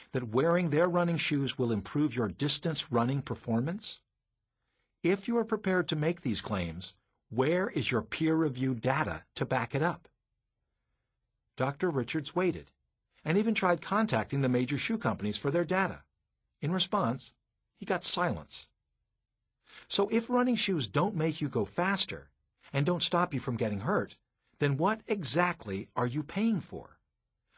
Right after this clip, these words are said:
What are the benefits of all those microchips, thrust enhancers, air cushions,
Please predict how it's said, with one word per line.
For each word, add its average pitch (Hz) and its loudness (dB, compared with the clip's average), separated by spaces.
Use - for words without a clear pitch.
What 214 2
are 233 -2
the 202 2
benefits 185 0
of 113 0
all 113 4
those 101 0
microchips, 120 0
thrust 151 0
enhancers, 95 -4
air 147 0
cushions, 95 -4